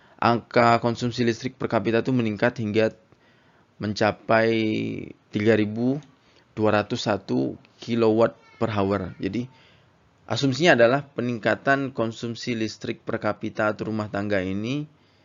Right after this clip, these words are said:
se-, sejalan dengan peningkatan pendapatan. Karena apa? Karena artinya, eh, masyarakat sudah punya, eh, spend lebih terhadap, eh, penggunaan-penggunaan listrik. Kalau listrik, listrik, penggunaan listrik meningkat, artinya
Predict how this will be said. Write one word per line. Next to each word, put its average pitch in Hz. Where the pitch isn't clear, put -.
se-, -
sejalan 117
dengan 117
peningkatan 107
pendapatan. 98
Karena 120
apa? 127
Karena 113
artinya, 123
eh, 110
masyarakat 113
sudah 110
punya, 110
eh, -
spend 131
lebih 123
terhadap, 107
eh, 95
penggunaan-penggunaan 110
listrik. 104
Kalau 110
listrik, 113
listrik, 113
penggunaan 120
listrik 120
meningkat, 117
artinya 120